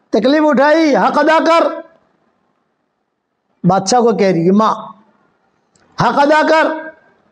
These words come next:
"अम्मी, क्या चाहती हो आप? सोने का जेवर बनाओ?" "नहीं, नहीं, नहीं, नहीं, नहीं।" "पैसा दूं, दीनार, दिरहम?"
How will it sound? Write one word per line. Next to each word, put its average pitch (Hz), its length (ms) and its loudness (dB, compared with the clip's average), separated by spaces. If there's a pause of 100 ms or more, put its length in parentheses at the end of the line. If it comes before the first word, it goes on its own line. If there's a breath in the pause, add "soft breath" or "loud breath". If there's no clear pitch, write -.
(500)
"अम्मी, 262 280 2
क्या 320 220 0
चाहती 294 380 0
हो 277 120 2
आप? - 580 -4
सोने 254 360 0
का 262 100 2
जेवर 240 300 2
बनाओ?" 269 320 0
"नहीं, 311 280 2
नहीं, 330 200 0
नहीं, 311 200 2
नहीं, 269 200 0
नहीं।" 247 160 -6 (800)
"पैसा 226 380 0
दूं, 302 320 0
दीनार, 269 380 2
दिरहम?" 262 400 0